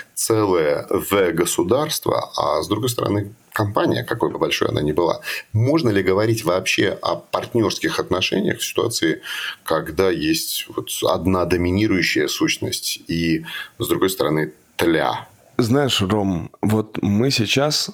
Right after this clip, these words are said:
Speaker 2: как бы записываем этот подкаст на рубеже две тысячи двадцать второго, две тысячи двадцать третьего года в России, и на тему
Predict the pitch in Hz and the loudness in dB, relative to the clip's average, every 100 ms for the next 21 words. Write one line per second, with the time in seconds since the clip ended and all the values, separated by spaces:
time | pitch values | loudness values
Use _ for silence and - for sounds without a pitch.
0 | - - 87 90 95 87 - 110 - 110 | -10 -8 -4 0 0 0 0 0 0 0
1 | - 95 98 98 95 117 - 104 104 - | 2 2 2 0 -4 -8 -4 0 0 0
2 | 101 - 98 - 95 98 101 98 104 95 | -2 0 -2 0 0 2 2 2 2 0
3 | 92 98 - 95 98 - - 101 104 95 | 0 0 0 0 0 0 0 2 2 0
4 | 95 101 - 92 95 - 101 - 98 90 | 0 0 0 2 0 2 0 2 0 2
5 | 101 95 92 85 - - 98 92 - - | 2 2 2 0 -4 -6 0 0 2 2
6 | 156 113 107 - - 104 101 98 95 95 | 2 2 -2 -8 -2 2 4 4 4 4
7 | 92 90 - _ _ _ 95 107 - 113 | 2 -4 -10 _ _ _ 0 0 2 2
8 | 110 101 92 - | 2 2 0 -4